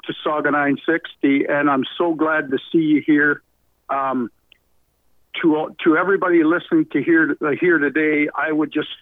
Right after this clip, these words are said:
I would just wanna say that, you know, Greg, um, is an honest guy, and especially if you need a car. I've never bought a car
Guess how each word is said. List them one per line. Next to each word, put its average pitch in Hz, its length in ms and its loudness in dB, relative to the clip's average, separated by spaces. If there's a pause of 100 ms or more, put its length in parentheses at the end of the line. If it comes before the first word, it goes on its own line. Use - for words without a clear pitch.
I 147 100 -2
would 156 180 2
just 160 180 0
wanna 151 240 0 (100)
say 156 180 4
that, 139 160 0 (460)
you 160 120 4
know, 143 200 0 (680)
Greg, 160 520 0 (540)
um, 127 440 -2
is 117 140 -2
an 143 120 -2
honest 156 420 -2
guy, 156 440 -2 (260)
and 139 100 -4
especially 170 640 0
if 156 160 2
you 170 180 4
need 160 220 4
a 143 40 0
car. 160 360 -2
I've 135 160 -2
never 156 280 0
bought 165 200 -4
a 156 60 -2
car 170 300 -4